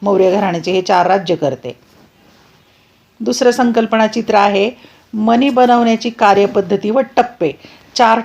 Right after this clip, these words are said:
टप्पे आहेत, ते आपण लिहूया. क्रमांक एक, मणी बनवण्यासाठी उपयुक्त दगड व शंख मिळवण्याचे स्रोत माहीत असणे, हा पहिला टप्पा. दुसरा टप्पा आहे आवश्यक तो कच्चा माल मिळवणे. तिसरा टप्पा आहे कच्चा माल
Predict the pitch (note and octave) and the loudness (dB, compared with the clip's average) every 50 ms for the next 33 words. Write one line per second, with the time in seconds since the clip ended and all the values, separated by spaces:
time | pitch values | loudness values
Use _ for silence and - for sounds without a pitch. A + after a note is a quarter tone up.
0 | - A3+ G3+ - - - G#3+ G#3 G3+ G3 F#3 G#3 G#3 G#3 - _ _ _ _ _ | -4 -6 -6 -6 -4 -2 0 0 0 0 0 -2 -2 -4 -6 _ _ _ _ _
1 | _ _ _ - - F#3+ E3+ - G3 G#3+ A#3+ B3 B3+ G#3+ G#3+ F3 D#3+ D3+ - F#3 | _ _ _ -4 -2 -2 0 0 0 -2 0 0 0 0 2 0 0 -2 -2 -2
2 | F#3+ F#3+ G3 G3 G3 F#3+ G3 F#3+ G3+ G#3+ A3+ - - - - _ _ _ - A3 | -2 -2 -2 -2 -2 -2 0 0 0 0 -2 -4 -10 -20 -20 _ _ _ -4 -2
3 | A3+ A3 G#3+ G3 G#3+ G#3+ G#3 G3+ G3+ G3+ G3+ G#3+ G3+ G#3 F#3+ F#3 G3+ G#3+ G#3+ G#3 | 0 0 0 0 0 0 0 0 0 0 -2 0 0 0 0 0 0 0 0 0
4 | G3+ G3+ G#3+ G3+ G3+ G3 - - F#3 G#3 G3 G3 G3 F#3+ F#3+ G3+ G3 - G#3 G3 | 0 0 0 0 0 -2 -6 -6 -2 -2 0 2 0 0 0 0 -2 0 -2 -2
5 | G3 F#3+ - A3 A3 A3 G#3 F#3+ F#3+ F#3 F#3 F3 F3 F3+ G3 F#3+ - - G3 F#3+ | -2 -2 -2 -2 -2 0 0 0 0 0 -2 -4 -4 -4 -4 -6 -4 -2 -2 -2
6 | F#3 F#3 - F#3+ G3 F#3 E3+ E3+ F#3 F3 - - F3+ G3+ A3 A#3 A3+ A3 - - | -2 -2 -4 -4 -4 -4 -4 -4 -4 -6 -6 -6 -6 -4 -4 -2 -4 -2 0 0
7 | A#3+ A#3 G#3+ E3 D#3 - D3+ - - _ A#2+ G#2+ - _ _ _ _ _ _ _ | 2 2 2 2 0 -2 -6 -10 -8 _ -10 -10 -10 _ _ _ _ _ _ _
8 | _ _ _ _ - G3+ A#3 - - A3+ A3 G#3+ A3 G#3+ - - G#3+ G#3 G3+ G3+ | _ _ _ _ -6 -4 -2 0 0 0 0 0 0 -2 -2 0 0 0 2 0
9 | G3+ A3 G#3+ - G3+ G#3 A3 A3 A3 - A#3 G3+ - - G#3+ G3+ - G#3 G3+ G3+ | 0 0 0 0 2 2 2 0 0 -2 -4 -4 -4 -6 -8 -6 -4 -4 -4 -4
10 | - - G3+ F#3+ G3 F#3+ F#3 F#3+ F#3+ G3 G#3+ G#3 F#3+ E3 D3 C3+ B2+ B2 A2+ - | -2 0 0 0 2 2 0 0 0 0 0 0 0 0 0 -2 -6 -10 -12 -14
11 | _ _ _ _ _ _ _ _ _ _ _ - A#3+ A3+ - A3+ A3+ G#3+ A3 A3+ | _ _ _ _ _ _ _ _ _ _ _ -4 -4 -2 0 2 2 2 2 0
12 | G#3+ - - A3 G#3 G3+ G3+ G3+ F#3 G#3 G3+ A3 A3+ - - - _ _ - A3 | -4 -2 0 2 2 2 2 2 0 -2 -2 -2 -4 -8 -16 -20 _ _ -2 -2
13 | A3+ A3+ - - A3+ A3 G#3 G3+ G#3+ A3+ | -2 -2 -2 0 0 2 2 2 2 0